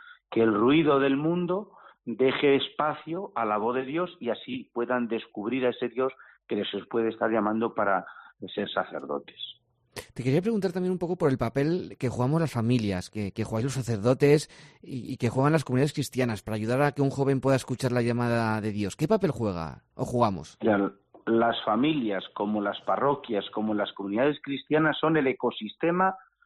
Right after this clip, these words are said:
Speaker 1: donde crece la vocación. Un eco-, la semilla necesita un ecosistema para que crezca, pues también la vocación necesita un ecosistema.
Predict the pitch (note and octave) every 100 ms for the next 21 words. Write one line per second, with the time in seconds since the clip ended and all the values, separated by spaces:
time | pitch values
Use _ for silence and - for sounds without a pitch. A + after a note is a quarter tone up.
0 | _ - B2+ A#2 A2+ - C3 C#3 C#3 A2
1 | F#2+ F#2 - D#2+ - D#2+ C#2+ - - -
2 | - - C3+ D#3 C#3+ - B2+ C3 B2+ A#2
3 | A2+ A#2+ D#3 E3+ D3 C3 C3+ C#3+ C3+ C3+
4 | A#2 A2+ - D3 D#3+ D#3+ C3+ G#2+ - F2+
5 | G2 F#2 - E2+ A2 - A2 G#2 C3 C#3+
6 | A#2 G2 F#2+ - D3 C#3 - A2+ C#3+ C#3
7 | A#2 A2 G2+ - - G2 E2+